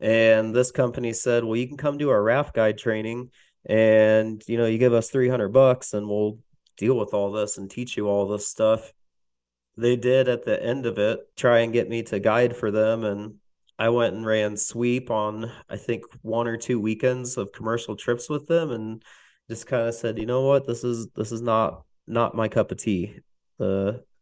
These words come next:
it just wasn't, didn't ring a bell with me. So, yeah, they knew that I was not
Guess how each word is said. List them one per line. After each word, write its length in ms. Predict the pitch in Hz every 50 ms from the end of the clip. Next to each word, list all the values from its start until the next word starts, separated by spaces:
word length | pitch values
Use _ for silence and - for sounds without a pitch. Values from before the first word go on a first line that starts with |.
| _ _ _ _
it 60 | - 101
just 240 | 107 104 101 -
wasn't, 420 | 120 117 113 101 107 101 98 - - _ _ -
didn't 320 | - 120 120 120 110 - - - _ _ _ -
ring 200 | 113 113 113 113
a 60 | 101
bell 260 | 101 107 101 95 92
with 220 | 90 90 87 -
me. 260 | 95 92 95 117 - _ _ _ _ _ _ _ _ _ _ 214 - _ _ _ _ _ _ _ _ _ _ _ _ _ _ _ _ _ _ _ _ _ -
So, 280 | - - 117 113 113
yeah, 240 | 113 120 123 110 101
they 260 | 110 - - 120 120
knew 240 | 123 131 131 135 127
that 160 | 123 123 120
I 100 | 117 113
was 160 | 117 117 110 117
not 420 | 120 110 110 110 110 - - -